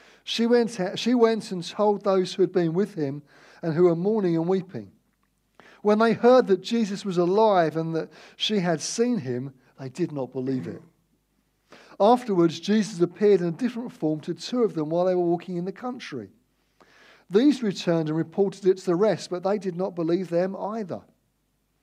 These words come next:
Later, Jesus appeared to the eleven as they were eating. He rebuked them for their lack of faith and their stubborn refusal to believe those who had seen him after he had risen. He said to them,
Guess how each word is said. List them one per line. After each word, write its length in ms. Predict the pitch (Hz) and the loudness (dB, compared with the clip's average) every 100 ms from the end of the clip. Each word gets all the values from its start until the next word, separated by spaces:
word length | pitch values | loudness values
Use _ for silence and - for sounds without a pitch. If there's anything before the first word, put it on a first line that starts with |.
| _ _ - - - | _ _ -20 -20 -4
Later, 460 | 180 226 254 - 196 | 4 6 4 4 4
Jesus 480 | 196 220 208 202 202 | 4 0 2 2 0
appeared 380 | 202 185 175 | 0 0 0
to 120 | 170 233 | 0 -2
the 140 | 185 | 0
eleven 420 | 190 269 196 147 | 4 2 4 0
as 140 | 143 165 | -2 -2
they 120 | 170 | 0
were 220 | 170 - | 0 0
eating. 460 | 247 247 151 113 - - - - | -6 -6 -8 -8 -14 -20 -16 0
He 100 | 220 | 2
rebuked 540 | 220 214 220 269 294 | 4 2 4 4 4
them 160 | 233 180 | 0 0
for 120 | 185 | 0
their 140 | 190 190 | 2 2
lack 280 | 214 208 | 0 -2
of 160 | 214 175 | -4 -2
faith 360 | 220 254 202 180 | 0 2 2 -2
and 160 | 165 | -2
their 140 | 160 156 | -4 -4
stubborn 460 | - 208 214 233 | -6 -2 -2 -2
refusal 720 | 233 196 214 247 214 156 127 - - - - | -4 -4 -4 -2 0 -2 -4 -8 -20 -20 -8
to 100 | 160 | -2
believe 460 | 160 165 208 190 | 0 2 0 0
those 320 | 160 151 147 | 0 0 0
who 80 | 175 | -2
had 100 | 151 | -2
seen 320 | - 196 254 | -2 -4 -4
him 180 | 196 120 | -4 -6
after 380 | 127 123 123 127 | -6 -8 -8 -10
he 60 | 135 | -10
had 140 | 131 | -8
risen. 340 | 170 175 98 _ _ _ _ _ _ _ _ _ _ _ _ _ - _ - - - | -8 -10 -20 _ _ _ _ _ _ _ _ _ _ _ _ _ -20 _ -20 -10 -2
He 140 | 175 | -2
said 260 | - 233 226 | 2 2 2
to 140 | 196 | -4
them, 340 | 156 139 139 | -4 -4 -6